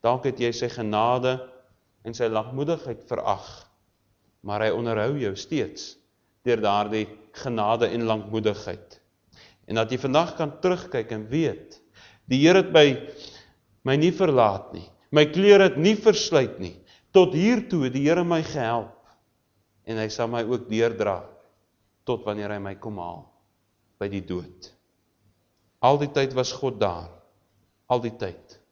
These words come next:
Loof die Skepper wat homself in sy genade deur sy woord aan ons openbaar het.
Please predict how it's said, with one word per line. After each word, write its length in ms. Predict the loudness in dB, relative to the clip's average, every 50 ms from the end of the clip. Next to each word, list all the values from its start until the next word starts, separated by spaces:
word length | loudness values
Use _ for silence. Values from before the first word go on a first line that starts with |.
| _ _ _ _ _ _ _ _ _ _
Loof 360 | -6 0 2 2 2 2 0 -4
die 100 | -6 -6
Skepper 520 | -6 -6 -6 -6 -6 -6 -6 -8 -8 -10 -12 -20 _ _ _ _ _ _ _ _ _ _ _ _ _ _ -8
wat 140 | -4 -2 -2
homself 540 | -2 -2 0 2 4 4 4 2 -2 -8 -8 -2 -2
in 120 | 0 0 -2
sy 220 | -2 -2 -2 -2
genade 640 | -2 -2 -4 -2 0 0 0 0 -2 -4 -6 -10 -14 -16 -20 _ _ _ _ _ _ _ _ _ _ _ _ _ _ -10
deur 320 | -2 2 4 4 4 4
sy 200 | 2 0 0 0 0 -2 -4 -4
woord 480 | -2 -2 -2 -2 -6 -12 -20 -20 -20 -20 _ _ -4 -2
aan 120 | -2 -2
ons 260 | -2 -4 -6 -6 -8 -8
openbaar 640 | -8 -4 -4 -4 -2 -2 -2 -2 -2 -4 -8 -12
het. 160 | -18 -20 _